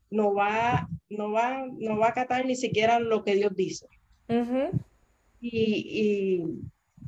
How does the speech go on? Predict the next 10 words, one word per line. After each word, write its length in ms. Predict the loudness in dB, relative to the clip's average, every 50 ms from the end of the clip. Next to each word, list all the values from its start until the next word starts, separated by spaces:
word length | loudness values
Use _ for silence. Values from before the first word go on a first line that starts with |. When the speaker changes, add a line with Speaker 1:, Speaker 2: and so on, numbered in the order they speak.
| -18 -18 -20 _ _ _ _ -8 -6
Speaker 1:
yo, 180 | 0 2 2 4 4
por 140 | 4 2 2
ejemplo, 680 | 0 -2 -2 -4 -4 -2 0 0 2 2 2 0 -2 -8 -16 _ _ _
yo 380 | -6 -2 -2 0 0 -2 -4 -8 _ _
quise 760 | -10 -8 -6 -6 -6 -8 -12 -10 -6 -4 -2 -2 -2 -4 -6 -10 -18 -20 -20 _ _ _ _ _ _ _ _ _ _ _ _ _ _ _ _ -14 -14
someterme 920 | -12 -6 -4 -2 0 2 2 2 2 2 2 4 2 2 2 0 0 0 0
a, 420 | -2 0 0 0 0 0 -2 -4 -2
¿verdad? 360 | -2 -2 -2 0 -2 -2 -2 -4 -6 -4 -4
A 160 | -2 -2 0
la, 140 | -2 -2